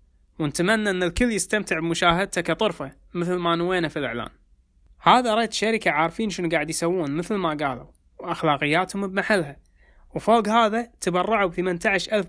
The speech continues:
باوند حق ال آر إس بي سي إيه، جمعية خيرية للحيوانات. المفاجأة كانت من البيتا، منظمة حقوق الحيوانات العالمية. المتحدث الرسمي مالهم يقول إن المارمايت لا معزة بالبيتا، ويرحبون بهذا الإعلان،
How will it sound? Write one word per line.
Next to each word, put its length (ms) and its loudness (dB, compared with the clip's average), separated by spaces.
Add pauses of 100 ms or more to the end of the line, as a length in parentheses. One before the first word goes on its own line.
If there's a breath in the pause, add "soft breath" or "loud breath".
باوند 300 0
حق 140 0
ال 200 0
آر 220 2
إس 160 -6
بي 160 -8
سي 220 -4
إيه، 180 -2 (220)
جمعية 360 0
خيرية 400 -2
للحيوانات. 680 -6 (920)
المفاجأة 560 0
كانت 380 0
من 100 4
البيتا، 520 0 (320)
منظمة 520 -2
حقوق 280 0
الحيوانات 580 0
العالمية. 580 0 (640)
المتحدث 600 0
الرسمي 380 0
مالهم 460 -2 (120)
يقول 320 2
إن 140 -2
المارمايت 600 0
لا 140 0
معزة 400 0
بالبيتا، 520 -4 (340)
ويرحبون 520 -2
بهذا 320 0
الإعلان، 460 -4